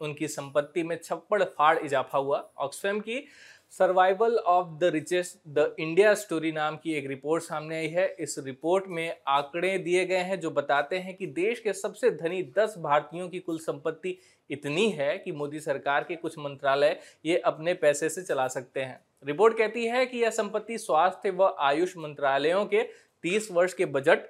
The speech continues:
शिक्षा मंत्रालय के छब्बीस वर्ष के बजट और मनरेगा के अड़तीस वर्ष के बजट के बराबर हैं। देश के कई अमीरों को लेकर और भी कई दिलचस्प आंकड़े इस रिपोर्ट में हैं। इस रिपोर्ट के साथ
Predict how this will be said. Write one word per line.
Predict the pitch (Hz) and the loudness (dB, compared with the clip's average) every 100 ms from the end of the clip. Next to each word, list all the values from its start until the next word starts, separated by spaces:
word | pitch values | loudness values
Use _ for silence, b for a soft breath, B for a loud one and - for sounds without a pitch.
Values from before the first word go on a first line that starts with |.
| _ | _
शिक्षा | - 147 - | -12 -12 -4
मंत्रालय | 160 156 143 143 147 | -4 -4 0 0 2
के | 151 | -2
छब्बीस | 156 143 135 156 | -6 -8 -8 -6
वर्ष | 170 165 165 | -4 -6 -4
के | 180 | -4
बजट | 160 185 220 B B - | -2 -2 -4 B B 2
और | 190 | 4
मनरेगा | 180 165 160 180 226 214 | 4 -2 0 2 2 0
के | 220 | -4
अड़तीस | - 160 156 226 214 | 2 0 0 -6 -6
वर्ष | 156 160 - | -4 -4 -4
के | 175 | -6
बजट | 156 139 143 | -6 -4 -4
के | 160 | -4
बराबर | 190 185 151 147 | 2 6 8 6
हैं। | 143 139 _ _ _ | 2 -6 _ _ _
देश | 143 151 | -2 -2
के | 151 156 | -2 -4
कई | - 180 202 | 2 4 4
अमीरों | 175 170 175 180 | 0 -2 -2 -2
को | 180 | -2
लेकर | 180 175 180 185 - B B B B | 0 0 2 0 -4 B B B B
और | 185 202 240 | 12 12 12
भी | 202 208 | 4 0
कई | 190 175 185 165 | 2 4 2 0
दिलचस्प | 143 147 147 165 _ | -2 -4 -6 -8 _
आंकड़े | 151 147 160 | 0 2 -2
इस | 165 - | -2 -8
रिपोर्ट | 147 131 147 185 | -8 -2 2 2
में | 185 | 2
हैं। | 180 190 214 - | -2 -4 -10 -12
इस | - | -10
रिपोर्ट | 147 147 147 165 180 | -8 -8 -2 -2 0
के | 190 | -4
साथ | 180 - 160 | -4 0 2